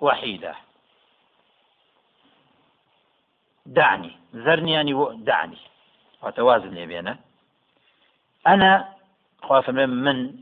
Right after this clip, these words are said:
من و ئەوەی کەوا والذي خلقته، خلقته، ئەوەی کەوا دروستشم کردووە، حال كونه وحيدا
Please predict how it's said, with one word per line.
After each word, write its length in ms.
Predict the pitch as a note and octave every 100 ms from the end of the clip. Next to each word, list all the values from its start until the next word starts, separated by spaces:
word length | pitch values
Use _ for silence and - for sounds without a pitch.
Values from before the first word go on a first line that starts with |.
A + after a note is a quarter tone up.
| _ _ _ _ _ _
من 200 | A#2+ C3+
و 140 | C3 A#2+
ئەوەی 220 | G#2+ A2+ G#2+
کەوا 260 | G#2 G#2+ G2+ -
والذي 380 | G#2 G2+ G#2+ G2+
خلقته، 760 | - G2 G#2+ - - F#2 F#2+ F#2+ _ _
خلقته، 460 | - A2 G#2+ - G#2
ئەوەی 220 | G2 G2+ -
کەوا 180 | G2+ G2+
دروستشم 540 | F#2+ A2 - - G2+ F2+
کردووە، 340 | F#2 F2+ F#2+ F#2+ - - - -
حال 360 | - B2+ C#3
كونه 460 | C3 E3+ D3 A#2 A#2
وحيدا 800 | A#2 G#2 - B2 G2+ G2+ F#2 F2